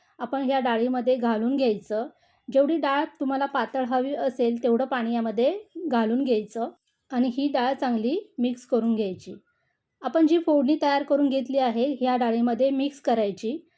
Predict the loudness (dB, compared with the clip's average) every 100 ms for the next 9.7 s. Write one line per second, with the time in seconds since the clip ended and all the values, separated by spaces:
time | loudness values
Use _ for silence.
0 | _ _ -6 -2 0 2 2 4 4 2
1 | 0 -2 0 0 0 0 0 0 -4 -4
2 | -2 -2 0 2 0 -2 -6 -10 -12 _
3 | _ _ _ 0 4 4 4 0 2 2
4 | 2 0 0 0 0 0 0 2 2 2
5 | 2 -2 -4 -10 _ _ _ _ _ 0
6 | 2 2 0 0 0 0 0 2 0 0
7 | 0 0 0 0 0 0 0 2 2 2
8 | 2 0 -2 -6 -4 0 2 2 2 0
9 | 0 -4 -4 -6 -4 -4 -4